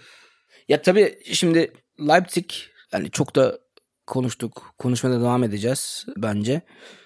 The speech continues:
Yani imkanları çok üst düzeyde olan bir kulüp. Almanya'da birçok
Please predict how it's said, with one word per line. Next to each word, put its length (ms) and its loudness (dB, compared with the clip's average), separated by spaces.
Yani 300 -6
imkanları 840 2
çok 240 -8
üst 160 -10
düzeyde 240 0
olan 260 0
bir 40 -2
kulüp. 340 -12
Almanya'da 680 4
birçok 580 -4